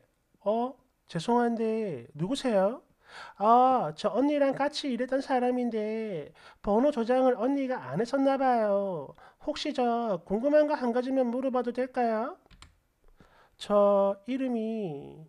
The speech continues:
이름이 어떻게 돼요? 저요? 꽁꽁이에요. 어,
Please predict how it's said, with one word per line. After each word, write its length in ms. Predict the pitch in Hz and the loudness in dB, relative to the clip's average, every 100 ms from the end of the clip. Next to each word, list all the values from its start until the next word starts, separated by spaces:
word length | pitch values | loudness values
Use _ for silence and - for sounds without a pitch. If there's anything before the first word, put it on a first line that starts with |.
| _ | _
이름이 300 | 269 285 262 | -4 -2 -2
어떻게 300 | 151 220 247 | -2 -6 -6
돼요? 520 | 240 247 226 233 370 - _ _ _ | -2 0 -2 -4 -8 -16 _ _ _
저요? 600 | - 254 269 262 277 302 | 2 4 4 2 0 -2
꽁꽁이에요. 920 | 339 349 359 339 277 196 151 131 - - - - - - _ | 0 6 6 6 4 2 0 -6 -14 -18 -18 -16 -18 -20 _
어, 500 | 262 269 269 269 269 | 2 2 4 2 0